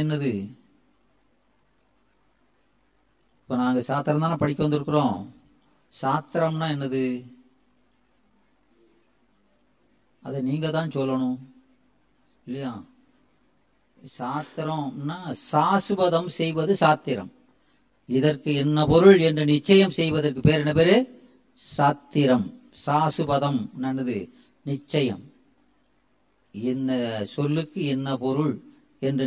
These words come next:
நிச்சயப்படுத்துவதற்கு பேர் என்ன பேரு? சாத்திரம். எனவே இந்த அன்பு நெறியும் அறிவு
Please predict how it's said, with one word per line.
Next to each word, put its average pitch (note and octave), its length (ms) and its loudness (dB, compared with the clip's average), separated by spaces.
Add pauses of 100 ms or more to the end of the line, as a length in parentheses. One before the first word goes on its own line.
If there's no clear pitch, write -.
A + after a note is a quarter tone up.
நிச்சயப்படுத்துவதற்கு A#2+ 1040 -4
பேர் B2 160 2
என்ன B2 140 -4
பேரு? D3 180 0 (760)
சாத்திரம். A#2 720 -6 (2500)
எனவே F#3 400 4 (720)
இந்த E3+ 160 -2 (360)
அன்பு G3 280 6 (100)
நெறியும் E3 520 0 (1600)
அறிவு E3 420 4